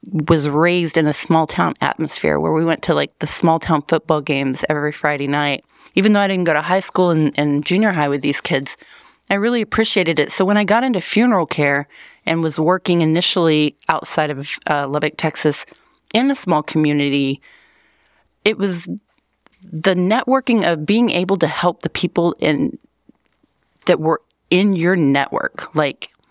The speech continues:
what was different to me when I got into the bigger funeral homes and it was, like, corporate and numbers, you didn't have time to connect with anybody.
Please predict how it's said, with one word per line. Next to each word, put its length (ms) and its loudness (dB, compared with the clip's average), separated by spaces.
what 320 0
was 180 0
different 400 0
to 100 2
me 160 4
when 180 2
I 80 0
got 280 0
into 260 -2
the 80 0
bigger 280 0
funeral 400 0
homes 540 0
and 340 -2
it 120 -6
was, 160 -4
like, 180 -2
corporate 420 0
and 160 -2
numbers, 460 0
you 100 2
didn't 220 2
have 300 -2
time 260 2
to 60 -6
connect 340 0
with 140 -2
anybody. 640 -2